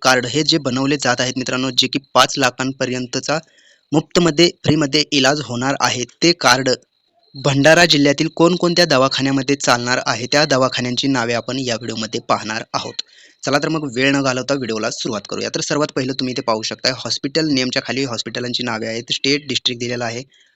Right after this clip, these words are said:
हॉस्पिटल टाईपच्या खाली मित्रांनो, हॉस्पिटल पब्लिक आहे का प्रायव्हेट आहे हे दिलेलं आहे, त्यानंतर इथे ॲप्लिकेशन स्टेटस हे हॉस्पिटल अप्रूव्ड आहे किंवा नाही हे दाखवलं आहे. तर आता पहिलं हॉस्पिटल, भंडारा जिल्ह्यातील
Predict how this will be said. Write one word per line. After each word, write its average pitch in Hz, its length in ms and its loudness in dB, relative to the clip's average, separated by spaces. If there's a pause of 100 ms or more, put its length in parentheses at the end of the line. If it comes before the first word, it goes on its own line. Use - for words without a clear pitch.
(280)
हॉस्पिटल 165 440 0 (100)
टाईपच्या 151 340 2
खाली 143 140 -2
मित्रांनो, 143 340 0
हॉस्पिटल 127 380 -6
पब्लिक 120 340 -6
आहे 120 120 -4
का 131 80 -4
प्रायव्हेट 113 340 -4
आहे 120 140 -4
हे 120 140 -8
दिलेलं 120 260 -6
आहे, 113 140 -6
त्यानंतर 117 340 -8
इथे 147 160 -6 (100)
ॲप्लिकेशन 156 420 0
स्टेटस 127 480 -4
हे 147 60 -2
हॉस्पिटल 143 540 -2 (460)
अप्रूव्ड 190 420 4 (180)
आहे 143 240 4
किंवा 147 280 0
नाही 143 240 0
हे 135 140 -4
दाखवलं 127 440 -2 (100)
आहे. 127 200 -2 (480)
तर - 60 0
आता 170 140 2 (160)
पहिलं 165 240 4
हॉस्पिटल, 139 400 -2
भंडारा 131 400 -2
जिल्ह्यातील 131 440 -2